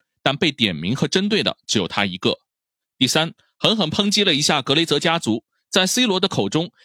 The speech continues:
这个家族对金钱贪婪，而对俱乐部发展漠不关心。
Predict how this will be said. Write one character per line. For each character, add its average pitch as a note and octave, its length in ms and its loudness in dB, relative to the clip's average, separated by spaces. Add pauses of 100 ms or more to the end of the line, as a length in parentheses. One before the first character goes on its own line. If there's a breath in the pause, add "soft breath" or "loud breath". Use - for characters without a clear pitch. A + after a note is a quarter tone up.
这 - 100 2
个 F#3 100 0
家 G3+ 220 2
族 C#3+ 220 0
对 D3 120 0
金 G#3+ 280 0
钱 A2 200 2
贪 F3+ 220 0
婪， G#2 180 0 (200 soft breath)
而 G#2 100 4
对 A#2 100 2
俱 C#3 140 0
乐 A2+ 100 2
部 A#2 140 -2
发 D#3 180 0
展 A2 280 -2
漠 C3+ 160 0
不 - 100 -12
关 A#2 180 0
心。 D3 280 0